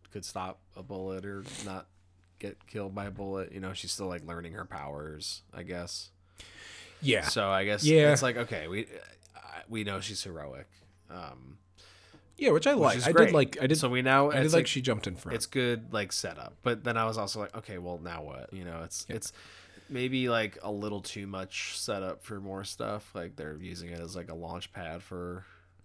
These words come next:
Speaker 1: Captain Marvel two, Multiverse of Madness, and Ant-Man potential. I don't know. Like, what else?
Speaker 2: Well, this is what I wanted to talk about. So here's my take on the show overall.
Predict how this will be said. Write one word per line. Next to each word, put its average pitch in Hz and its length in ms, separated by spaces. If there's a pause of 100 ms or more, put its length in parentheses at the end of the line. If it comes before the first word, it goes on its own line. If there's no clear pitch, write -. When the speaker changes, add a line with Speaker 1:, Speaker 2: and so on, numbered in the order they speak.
(420)
Speaker 1:
Captain 98 300
Marvel 90 320
two, 90 320
Multiverse 87 560
of 90 80
Madness, 87 880
and 76 1300 (380)
Ant-Man 143 600
potential. - 540
I 151 120
don't 160 100
know. 117 140
Like, 95 140
what 120 140
else? 117 540 (580)
Speaker 2:
Well, 160 180
this 180 220
is 190 140
what 170 100
I 147 60
wanted 120 260
to 92 60 (100)
talk 98 260 (120)
about. - 260 (220)
So 110 760 (140)
here's 196 340
my 170 160
take 123 380
on 107 140
the 92 80
show 92 540
overall. 82 600